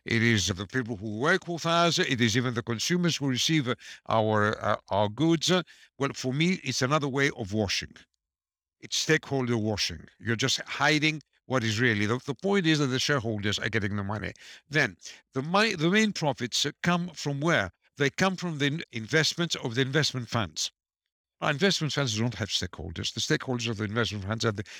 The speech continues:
investors. It is not by coincidence that, uh, you've had this huge increase in inequality. And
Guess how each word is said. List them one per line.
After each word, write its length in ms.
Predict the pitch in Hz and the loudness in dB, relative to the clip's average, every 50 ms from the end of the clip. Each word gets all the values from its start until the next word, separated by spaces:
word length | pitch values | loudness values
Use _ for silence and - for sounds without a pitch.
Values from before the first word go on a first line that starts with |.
| - - | -16 -12
investors. 580 | 110 107 127 120 - - 98 98 104 101 95 - | -4 -2 0 0 0 -2 -6 -6 -6 -6 -4 -6
It 160 | - 104 - | -6 -4 -2
is 160 | 117 120 110 151 | -2 0 0 0
not 180 | 160 139 107 | 0 0 0
by 120 | 135 123 113 | -2 -2 -2
coincidence 840 | - 117 117 120 127 113 - - - 92 87 85 - - - - - _ _ - - _ _ _ - | 0 0 0 0 0 0 -2 -2 -4 -6 -8 -6 -6 -6 -6 -6 -8 _ _ -20 -20 _ _ _ -4
that, 280 | 117 113 110 - - | -2 -2 0 0 0
uh, 80 | 117 110 - _ | -2 -2 -4 _
you've 200 | - 101 110 - | -8 -6 -6 -4
had 180 | - 123 120 - | -2 -2 -2 0
this 360 | - 117 - - - - - | 0 -2 0 0 -2 -2 -2
huge 280 | 190 196 190 160 117 117 | -2 0 0 0 2 0
increase 380 | 107 101 87 - 110 101 87 | 0 0 0 0 0 2 2
in 120 | 101 98 98 | 2 0 0
inequality. 880 | 95 95 95 98 92 - - 95 104 98 95 95 85 - 110 135 156 - _ - - - _ _ _ _ _ _ _ _ _ | 0 0 0 0 -2 -4 -4 -4 -2 0 0 0 0 2 0 0 0 -2 _ -20 -20 -20 _ _ _ _ _ _ _ _ _
And 300 | - 123 123 120 - - | -2 -2 -2 -2 -4 -8